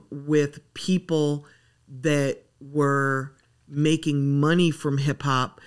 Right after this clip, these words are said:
but not giving back to the culture or not caring about the culture. And it just seemed extremely opportunistic to me, and it personally offended me greatly. So I started Rap Coalition in nineteen ninety-two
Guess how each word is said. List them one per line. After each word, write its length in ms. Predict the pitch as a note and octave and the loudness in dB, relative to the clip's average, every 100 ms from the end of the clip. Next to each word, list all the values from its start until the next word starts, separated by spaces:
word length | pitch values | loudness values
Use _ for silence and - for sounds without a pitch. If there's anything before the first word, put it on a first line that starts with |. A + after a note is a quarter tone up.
| - _ | -20 _
but 380 | C3 B2+ C#3+ C#3 | -16 -2 -2 0
not 600 | C#3+ C#3+ C#3+ C#3+ C#3+ C#3 - C3+ | -2 2 2 2 2 0 -6 -4
giving 300 | D3 C#3 C3+ | -2 0 0
back 220 | C#3 C3 | -2 -2
to 100 | - | -4
the 100 | C3 | -6
culture 600 | - - D3+ C#3+ C#3+ A#2+ | -8 0 0 0 0 0
or 80 | C3+ | 2
not 240 | C#3+ - | 2 -2
caring 360 | - D#3 D#3 D3+ | -6 -2 0 0
about 240 | A#2+ G2 | -4 -6
the 60 | G#2 | -8
culture. 500 | - G#2+ - - - - - - - - _ | -8 -6 -6 -8 -12 -16 -20 -20 -20 -20 _
And 400 | D#3+ D3 C#3 C#3 - | 0 2 2 -2 0
it 120 | D#3 | -2
just 280 | D3+ D#3+ - | 0 -2 0
seemed 340 | - D#3+ D#3 - | 0 2 2 -2
extremely 600 | - - D#3+ D#3+ D3+ C#3+ | -4 -4 -2 0 0 0
opportunistic 880 | C#3 D3 C#3 - C3+ C3+ - E3 - | -2 -2 -4 -2 0 0 0 -4 -2
to 80 | |
me, 340 | F3+ F3+ F#3 G3 - _ _ _ | 0 2 0 -4 -16 _ _ _
and 160 | D3 C#3+ | 0 0
it 220 | - - | -2 -10
personally 640 | - E3 - D3+ C#3 C3 | -2 0 0 -2 0 0
offended 420 | C3 - C3+ C3 | -2 -2 -2 -2
me 120 | B2 A#2 | -2 -2
greatly. 520 | C3 C3+ A2+ F#2+ - _ _ _ _ | -2 -2 -4 -10 -12 _ _ _ _
So 480 | - - C#3 C3 B2 | -4 0 2 2 0
I 120 | C#3 | 0
started 420 | C#3+ - D3+ C3+ A#2+ | 0 0 0 0 0
Rap 260 | C#3 D#3+ | 0 -2
Coalition 580 | - D3 C3+ C3 - C3 | -4 -2 0 -2 -2 -2
in 120 | B2+ | -2
nineteen 360 | C3 C3+ - D3 | -2 -4 -4 -2
ninety-two 760 | B2+ B2 A#2+ - G#3+ E3+ C#3 | 0 -2 -4 -2 2 2 0